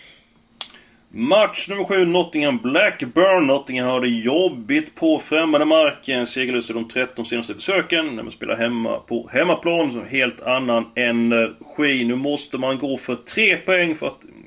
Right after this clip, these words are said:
hoppet om kvalspel ska leva. Det är väldigt litet. Blackburn kommer ifrån seger, har en del skador sedan tidigare, men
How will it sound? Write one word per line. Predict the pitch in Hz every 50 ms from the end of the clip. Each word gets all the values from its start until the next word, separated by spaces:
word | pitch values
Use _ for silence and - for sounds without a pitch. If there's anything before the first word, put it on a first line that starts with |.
| - _ _ _ _ _ _ _ _ _ -
hoppet | - 151 143 143 - - 117 -
om | 127 123 123 - -
kvalspel | - - 131 135 139 135 - - 127 117
ska | - - 139 131
leva. | 127 135 139 135 120 117 117
Det | 123 120
är | 113
väldigt | 110 120 123 123 117 104 104 104 110
litet. | 107 117 117 117 113 - 117 107 104 - - - _ - - - - - - - - _
Blackburn | - - 185 220 202 - - - 196 190 180 175
kommer | - 190 185 175 170 165
ifrån | 160 160 165 165 156 151
seger, | - - 175 165 151 143 139 147 147 127
har | 120 127 123
en | 120
del | 120 123 113 110
skador | - - - 120 123 123 120 113
sedan | 104 - 117 110 113 107
tidigare, | - 123 120 120 117 113 110
men | 113 120